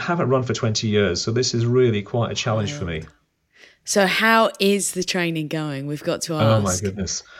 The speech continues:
Speaker 2: What, what
Speaker 1: Uh,
Speaker 2: are you up
Speaker 1: it's
Speaker 2: to so far, mileage-wise?
Speaker 1: Uh, I think that the most I've run is about, uh, twenty K, so that's just getting on to about a half marathon distance. That was last week.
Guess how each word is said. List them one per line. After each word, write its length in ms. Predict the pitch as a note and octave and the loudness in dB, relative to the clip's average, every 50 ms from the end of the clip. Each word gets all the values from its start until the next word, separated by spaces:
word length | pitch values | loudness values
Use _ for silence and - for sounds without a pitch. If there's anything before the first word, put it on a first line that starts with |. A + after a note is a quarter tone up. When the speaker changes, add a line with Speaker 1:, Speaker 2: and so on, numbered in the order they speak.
| - - - - - | -20 -20 -16 -6 -2
Speaker 2:
What, 240 | F#3+ G3+ - - A3+ | 2 2 2 4 6
what 180 | A3 A#3 - | 8 10 10
Speaker 1:
Uh, 40 | - | 10
Speaker 2:
are 40 | A#3 | 10
you 80 | A3+ | 10
up 140 | A3+ A3 - | 10 8 8
Speaker 1:
it's 140 | - - - | 6 4 4
Speaker 2:
to 220 | A3+ G3 F3+ F3+ | 4 6 6 4
so 240 | E3 - G3 F3+ F3 E3+ | 4 4 4 4 4 4
far, 280 | - F#3+ F3+ E3+ E3+ | 4 2 2 2 4
mileage-wise? 880 | F3 F3 F3 F3+ F3 E3 D#3+ D#3 - - D3 C#3+ C#3 C#3 D3 C#3+ - - | 4 4 4 4 4 2 2 0 -2 -4 -6 -6 -6 -6 -8 -6 2 6
Speaker 1:
Uh, 320 | E3 D#3+ D#3 D3+ D#3+ E3 - - - | 6 8 8 8 6 4 0 -4 -4
I 80 | D#3+ | -2
think 140 | F#3+ A3+ F#3+ | 0 0 0
that 80 | F3+ F3+ | 0 0
the 100 | F3+ F3+ | 0 0
most 540 | F3+ F3+ F#3+ G3 G3+ G#3 G3 G3 - - | 0 2 4 6 6 6 4 4 2 2
I've 240 | E3 D3+ D3+ D3 C#3 | 2 4 4 4 4
run 200 | C#3+ C#3 C3+ C3+ | 4 4 4 4
is 140 | C3 C3 B2 | 4 2 2
about, 440 | C3 B2 C3+ C3 C3+ C3 B2 - - - - _ - - | 2 4 4 4 4 4 2 -2 -6 -16 -20 _ -4 0
uh, 360 | C3 B2+ B2 B2 B2 A#2+ A#2+ A#2+ - | 2 4 4 4 4 2 0 -2 -4
twenty 380 | - - C#3+ B2+ B2 B2 B2 A#2 | -2 0 0 0 0 0 -2 -4
K, 380 | A#2 - - C#3 A2+ G#2 F#2+ | -4 -2 2 4 4 4 2
so 160 | F#2+ - B2+ A#2+ | 2 0 0 2
that's 200 | A#2 A2 - - | 2 0 -2 -4
just 280 | - C#3+ C#3 - C#3 | -4 -4 -4 -2 0
getting 240 | B2+ B2+ A#2+ A#2+ A#2+ | 0 2 2 2 2
on 180 | A#2+ A#2 A2+ A2+ | 2 2 0 0
to 220 | - A#2+ A2 G#2+ | 0 0 0 0
about 300 | G#2 G#2 G#2+ G2+ G2+ G2+ | 2 2 2 2 2 0
a 20 | |
half 380 | G#2 - A2+ G#2+ G2 G2 - - - | -2 -2 0 0 0 -2 -4 -8 -4
marathon 680 | A#2+ A2+ A2+ A2 G#2+ G#2 G2+ G#2 - - A2+ G2 G2 | -2 0 0 0 0 0 0 -2 -4 -4 -4 -2 0
distance. 440 | G2 G#2 G#2 G2+ - - F#2+ E2 - | 0 0 0 0 -2 -6 -8 -6 -4
That 160 | - A2 - | -4 -4 -4
was 160 | G#2 G2+ F#2+ G2 | -4 -6 -4 -2
last 300 | G2+ F#2+ F#2+ - - - | -2 -2 -2 -4 -4 -4
week. 400 | G#2 F#2+ E2+ E2 E2 - - | -4 -2 -4 -4 -8 -12 -20